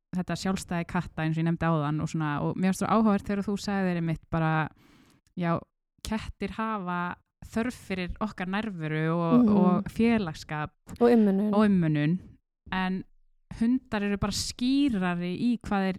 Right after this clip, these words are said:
Speaker 1: í rauninni vilja og þurfa.
Speaker 2: Já.
Speaker 1: Og mér finnst þetta svo ótrúlega mikilvægur punktur að fyrir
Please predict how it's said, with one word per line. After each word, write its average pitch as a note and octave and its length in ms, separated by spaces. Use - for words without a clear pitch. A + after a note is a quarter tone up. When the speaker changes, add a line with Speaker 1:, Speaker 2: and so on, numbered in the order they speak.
Speaker 1:
í G3 100
rauninni F#3 360
vilja D#3 480
og D3+ 80
þurfa. D3 500
Speaker 2:
Já. G#3+ 460
Speaker 1:
Og F#3 360
mér G3 160
finnst A3 120
þetta A3 120
svo A3 240
ótrúlega C4 840
mikilvægur G#3+ 600
punktur - 580
að F3+ 380
fyrir F#3+ 580